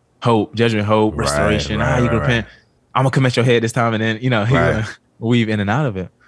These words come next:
Speaker 1: Um, but in six, he's just getting at this complacency, right?
Speaker 2: Right.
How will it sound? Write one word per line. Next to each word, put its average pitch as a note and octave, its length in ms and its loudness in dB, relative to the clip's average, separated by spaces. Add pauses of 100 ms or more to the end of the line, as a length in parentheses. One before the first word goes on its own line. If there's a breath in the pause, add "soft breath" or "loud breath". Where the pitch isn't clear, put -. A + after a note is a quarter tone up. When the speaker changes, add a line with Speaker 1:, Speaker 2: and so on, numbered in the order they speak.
(300 soft breath)
Speaker 1:
Um, A#2 200 0
but G#2+ 100 2
in G2 80 2
six, - 380 -4
he's C3 200 -2
just C#3 200 -6
getting A2+ 240 2
at G2 100 0
this - 160 -8
complacency, - 920 -8
right? C#2 280 -6
Speaker 2:
Right. D#2 380 -2